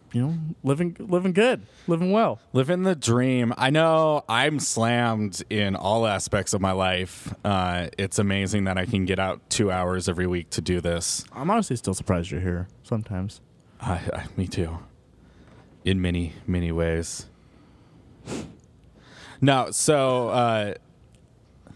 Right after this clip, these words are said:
Speaker 2: I still haven't got the podcast up from last week either, which will come, I guarantee it, uh, maybe after this one, I don't know.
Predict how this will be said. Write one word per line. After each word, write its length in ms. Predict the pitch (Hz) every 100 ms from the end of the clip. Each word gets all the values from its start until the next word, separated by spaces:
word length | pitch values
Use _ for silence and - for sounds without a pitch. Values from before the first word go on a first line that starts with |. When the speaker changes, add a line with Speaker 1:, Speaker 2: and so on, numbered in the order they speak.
| - - - -
Speaker 2:
I 80 | 139
still 220 | - 214
haven't 220 | 190 143
got 200 | 131 120
the 80 | -
podcast 520 | - 95 - 87 -
up 120 | 90
from 160 | - 85
last 260 | 82 80
week 220 | 87 78 82
either, 420 | 82 80 82 90 - _ _ - - _ - - -
which 380 | 113 117 - -
will 360 | 135 120 156 196
come, 680 | - 185 185 127 101 101 101
I 120 | 98
guarantee 500 | 104 131 120 - 135
it, 260 | 101 92 - -
uh, 400 | 101 95 92 90
maybe 300 | 87 95 107
after 320 | 92 98 - 90
this 220 | 90 -
one, 120 | 87
I 120 | 82
don't 120 | 78
know. 200 | 78 76